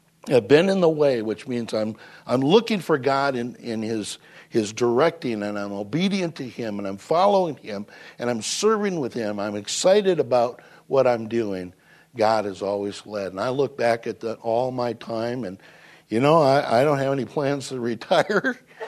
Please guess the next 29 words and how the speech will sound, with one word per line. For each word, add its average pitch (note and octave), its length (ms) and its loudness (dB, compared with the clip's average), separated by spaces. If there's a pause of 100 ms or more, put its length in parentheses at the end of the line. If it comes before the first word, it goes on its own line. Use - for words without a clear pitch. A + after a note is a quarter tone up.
(200)
I'm B2 180 -6
just B2+ 180 -8
gonna B2 180 -4
keep A#2+ 260 -6
going B2+ 280 0
for A#2+ 180 -4
the G#2+ 80 -4
Lord, B2+ 640 2
and F#2+ 320 -14
I F#2 60 -12
love G#2 320 0
it, C#3+ 260 -2 (680)
and, F#2 420 -10
uh, F#2 200 -12
I F#2+ 140 -10
thank F#2 320 -14
God F2 320 -10
for - 240 -18
it. - 80 -20
So G#2 240 -2
let's A#2 180 -2
just G#2 240 -8
bow F#2+ 220 -6
for F2+ 200 -14
a D#2+ 40 -10
word E2 240 -12
of E2+ 60 -18
prayer. - 240 -16
Father, A#2+ 420 0